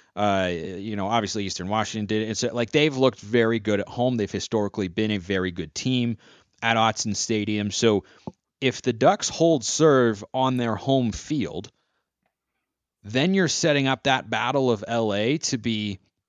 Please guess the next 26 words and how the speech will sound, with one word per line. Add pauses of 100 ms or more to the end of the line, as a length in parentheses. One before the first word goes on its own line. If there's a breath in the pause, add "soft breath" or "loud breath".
(140)
winner
to
the
conference
championship
game,
right?
Because (600 loud breath)
you
look
and
you
say,
"Well,
you
know,
it's
hard
to
find
the
upsets,"
and
you
never
know,